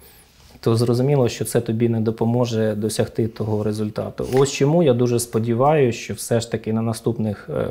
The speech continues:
виборах, е, ми зайдемо більшою командою, командою однодумців.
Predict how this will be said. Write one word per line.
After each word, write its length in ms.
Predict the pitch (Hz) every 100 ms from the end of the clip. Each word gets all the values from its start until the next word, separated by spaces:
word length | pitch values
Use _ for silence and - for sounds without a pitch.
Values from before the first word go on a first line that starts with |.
| -
виборах, 600 | 110 147 160 107 101 -
е, 240 | 113 113 120
ми 300 | 123 127 120 120
зайдемо 640 | 113 117 113 110 110 110
більшою 560 | 107 127 120 - 104 98
командою, 600 | 107 110 139 143 110 104
командою 520 | 113 113 113 104 104
однодумців. 760 | 104 107 107 143 165 - 104